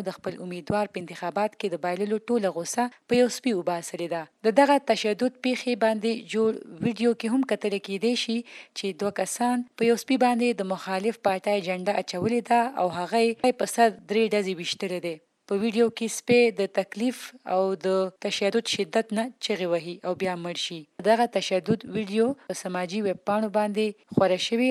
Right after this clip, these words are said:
او خلکو پرې ډېر د غم او غصې اظهار هم کړی دی. یو سیاسي کارکون ارشد افریدي په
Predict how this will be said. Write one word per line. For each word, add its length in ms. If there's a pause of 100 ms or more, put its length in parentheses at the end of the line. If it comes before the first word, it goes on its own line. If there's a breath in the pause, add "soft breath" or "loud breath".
(100)
او 20 (120)
خلکو 260
پرې 100
ډېر 120 (100)
د 140
غم 180
او 160
غصې 460
اظهار 360
هم 80 (100)
کړی 240
دی. 120 (460 loud breath)
یو 140
سیاسي 400
کارکون 460
ارشد 340
افریدي 420
په 60